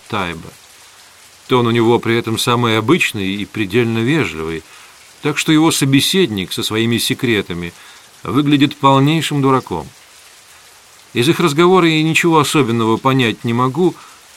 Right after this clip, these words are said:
кроме того, что между Эстравеном и Тайбом явно существует вражда. Но, по-моему, вражда эта не имеет никакого отношения к моей персоне.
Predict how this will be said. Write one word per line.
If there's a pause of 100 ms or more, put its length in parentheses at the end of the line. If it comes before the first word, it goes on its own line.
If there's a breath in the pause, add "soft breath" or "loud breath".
(140)
кроме
того,
что
между
Эстравеном
и
Тайбом
явно
существует
вражда. (1040)
Но,
по-моему,
вражда
эта
не
имеет
никакого
отношения
к
моей
персоне.